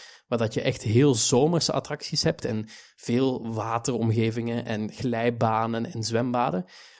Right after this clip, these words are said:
Maar is hier wel een zwembad bij aanwezig in dit park en opnieuw gebouwd in de bergen weer.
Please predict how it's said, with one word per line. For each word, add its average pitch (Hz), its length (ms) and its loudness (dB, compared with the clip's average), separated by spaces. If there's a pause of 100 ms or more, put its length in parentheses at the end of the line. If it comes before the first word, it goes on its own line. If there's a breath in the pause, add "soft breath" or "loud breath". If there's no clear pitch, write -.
Maar 180 340 2
is - 280 2
hier 135 220 2
wel 196 360 2
een 147 120 4
zwembad 139 600 2
bij 143 220 0
aanwezig 131 680 -2
in 156 180 2
dit 135 160 -2
park 143 280 -2
en 135 180 -2
opnieuw 156 500 2 (360 soft breath)
gebouwd 165 680 2
in 170 220 2
de 123 140 0
bergen 113 460 0
weer. - 400 -14